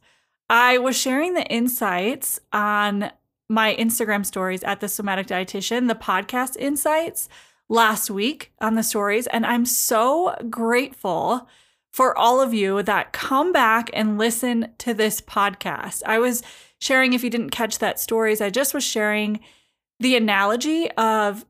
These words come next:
when we continue to do something,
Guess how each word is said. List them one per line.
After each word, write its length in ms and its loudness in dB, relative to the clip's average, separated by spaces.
when 320 -2
we 460 0
continue 1120 0
to 220 -4
do 280 -2
something, 920 -6